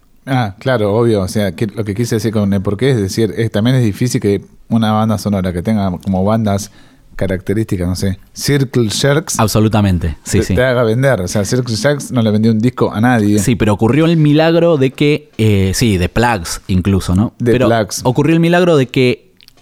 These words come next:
Speaker 2: con el empuje de que tenía un tema original de Iggy hecho por una película, alguien que nadie, algo que nadie sabía y mucha gente no había visto la película, ellos estrenaron la película, sacaron el soundtrack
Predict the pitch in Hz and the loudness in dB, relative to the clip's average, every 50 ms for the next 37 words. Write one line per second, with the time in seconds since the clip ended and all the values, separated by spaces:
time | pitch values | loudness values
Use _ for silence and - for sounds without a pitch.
0 | _ _ _ _ _ _ _ - - _ _ _ _ _ _ - 135 131 135 135 | _ _ _ _ _ _ _ -20 -20 _ _ _ _ _ _ 0 2 2 4 4
1 | 131 131 139 135 - - 208 - - - 214 175 139 135 113 127 139 165 170 147 | 4 4 2 2 2 0 0 0 2 2 2 2 2 2 2 2 2 2 2 2
2 | 131 - 170 180 185 170 147 123 - 135 139 147 151 135 131 131 147 160 160 147 | 0 0 0 2 2 2 2 2 2 2 2 2 2 2 2 2 2 2 2 2
3 | 131 139 147 - 120 113 127 - 98 117 139 - 113 110 110 110 107 107 104 95 | 2 2 2 0 0 0 2 2 2 2 0 0 2 2 2 2 2 2 0 2
4 | 98 101 107 117 113 113 107 104 104 - - 120 113 107 107 110 120 120 113 - | 2 2 2 2 2 2 2 0 -2 -2 0 0 2 2 2 2 2 2 0 0
5 | - 107 110 120 131 139 120 95 85 82 - - 101 95 87 107 98 - 104 98 | 2 2 2 4 4 2 2 0 -2 -4 -4 -2 -2 0 0 0 0 0 0 2
6 | 98 101 104 104 101 101 98 - 101 92 85 101 107 107 - - 98 95 104 139 | 2 2 2 2 2 0 0 0 0 0 0 0 0 0 0 -2 -2 0 0 -2
7 | - - - - _ _ _ _ _ _ _ _ _ _ _ - 110 - - 110 | -4 -8 -16 -20 _ _ _ _ _ _ _ _ _ _ _ -8 -6 -4 -2 -4
8 | - - - - _ - 90 - 104 113 135 135 123 110 131 143 147 160 160 143 | -4 -4 -8 -8 _ -6 -4 -2 0 0 2 2 2 2 0 0 2 2 0 0
9 | - - - 113 87 - 113 113 107 107 110 104 - 127 117 123 120 120 120 - | -2 -4 -8 -6 -2 0 0 2 2 2 0 0 0 0 0 2 2 0 -2 -2
10 | - | -6